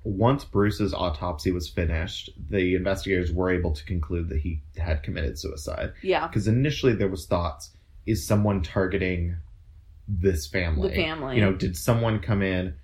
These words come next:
Speaker 1: shoot the family, and then also find Bruce
Speaker 2: Find
Speaker 1: and
Speaker 2: Bruce
Speaker 1: shoot
Speaker 2: and shoot
Speaker 1: him?
Speaker 2: him.
Speaker 1: Were there two shooters and the other one turned on Bruce? Like,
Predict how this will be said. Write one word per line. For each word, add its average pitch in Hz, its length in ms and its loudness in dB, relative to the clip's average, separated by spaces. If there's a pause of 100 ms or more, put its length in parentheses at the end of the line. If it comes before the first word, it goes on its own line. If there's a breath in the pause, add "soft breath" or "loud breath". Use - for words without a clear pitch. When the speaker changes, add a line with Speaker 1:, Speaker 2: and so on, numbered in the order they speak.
(120)
Speaker 1:
shoot - 280 0
the - 80 -6
family, 95 560 0
and 90 160 -2
then 92 140 0
also 87 420 -2
find 82 320 -4
Bruce 82 160 -2
Speaker 2:
Find 156 160 2
Speaker 1:
and - 80 2
Speaker 2:
Bruce - 220 0
Speaker 1:
shoot - 40 -6
Speaker 2:
and - 80 -6
shoot 147 120 2
Speaker 1:
him? 131 340 4
Speaker 2:
him. 127 120 -4 (140)
Speaker 1:
Were 101 220 6
there 87 240 4
two 120 320 4
shooters 104 640 2
and 87 340 -2 (140)
the 101 200 4
other 95 140 2
one 87 220 2
turned 120 360 0
on 110 220 2
Bruce? 104 460 2
Like, 82 200 -2